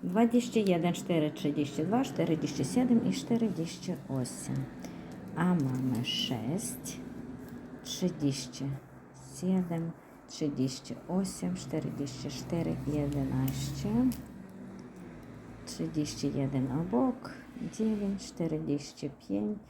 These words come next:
czterdzieści i piąteczka, czterdzieści trzy. Osiemnaście, dwadzieścia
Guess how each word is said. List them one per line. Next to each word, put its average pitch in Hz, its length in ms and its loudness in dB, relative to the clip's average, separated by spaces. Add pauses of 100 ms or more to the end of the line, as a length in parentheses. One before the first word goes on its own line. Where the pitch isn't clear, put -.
(320)
czterdzieści 165 1040 -2 (120)
i 185 120 -2
piąteczka, 147 840 -6 (2250)
czterdzieści 165 1080 -4
trzy. - 520 2 (680)
Osiemnaście, 175 1080 0 (240)
dwadzieścia 147 640 -4